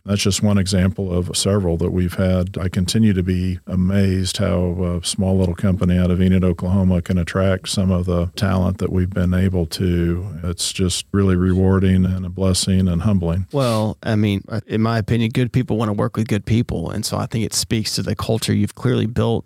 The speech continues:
Speaker 2: over the past ninety-six years and have continued to maintain. You guys have continued to bring up something, which is communication. And when we've had these entrepreneur conversations, stewarding generational wealth conversations,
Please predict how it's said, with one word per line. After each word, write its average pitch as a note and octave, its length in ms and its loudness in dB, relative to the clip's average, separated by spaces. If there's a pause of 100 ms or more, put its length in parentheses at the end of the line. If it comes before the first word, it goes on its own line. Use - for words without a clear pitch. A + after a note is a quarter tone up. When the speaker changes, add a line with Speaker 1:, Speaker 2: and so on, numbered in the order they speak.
Speaker 2:
over A2 180 -2
the G#2 100 -2
past G#2+ 440 -2
ninety-six G2+ 760 0
years G2 360 -2
and B2 120 0
have G#2 120 0
continued A2+ 520 0
to - 80 -2
maintain. G#2 540 -2 (300)
You B2+ 100 2
guys D3 140 2
have C3 60 -4
continued C3+ 340 0
to A#2 60 -2
bring A#2+ 140 -2
up G#2+ 140 -4
something, G#2+ 300 -4
which G2+ 160 2
is - 80 -6
communication. G#2+ 720 -2
And A2 180 -2 (100)
when B2 160 2
we've B2 160 2
had A#2 380 -2
these A2 540 0
entrepreneur A#2 560 0
conversations, A2+ 1080 -2
stewarding A#2 500 0
generational A2 500 0
wealth A2 280 -2
conversations, A2 920 -4